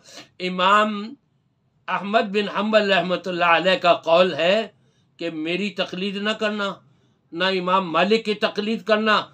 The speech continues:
نہ ان کے علاوہ کسی اور کی تقلید کرنا، بلکہ انہوں نے مسائل، احکامات کہاں سے لیے ہیں؟ کتاب و سنت سے۔ لہذا تم بھی کتاب و سنت کو لازم پکڑنا اور کتاب و سنت سے اپنا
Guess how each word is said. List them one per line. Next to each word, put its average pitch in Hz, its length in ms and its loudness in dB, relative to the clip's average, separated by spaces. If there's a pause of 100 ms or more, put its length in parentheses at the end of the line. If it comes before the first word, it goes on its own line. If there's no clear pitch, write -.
(200)
نہ 175 140 2
ان 214 200 4
کے 208 140 0
علاوہ 214 260 6
کسی 214 300 -6
اور 220 300 8
کی 226 180 -4
تقلید 220 560 -2
کرنا، 214 500 2 (360)
بلکہ 190 680 -2
انہوں 190 360 -2
نے 180 320 -2 (1120)
مسائل، 175 680 2
احکامات 170 720 0
کہاں 175 240 -2
سے 220 180 -4
لیے 185 320 0
ہیں؟ 147 200 0 (340)
کتاب 190 360 -2
و 180 60 -2
سنت 160 420 -4
سے۔ 139 180 -4 (260)
لہذا 170 380 0
تم 170 260 -8
بھی 185 100 -4
کتاب 170 400 0
و 170 60 -6
سنت 202 420 0
کو 214 80 -4
لازم 175 360 0
پکڑنا 190 460 0 (300)
اور 185 180 2
کتاب 196 400 0
و 208 60 -2
سنت 220 380 -2
سے 220 120 -2
اپنا 196 360 0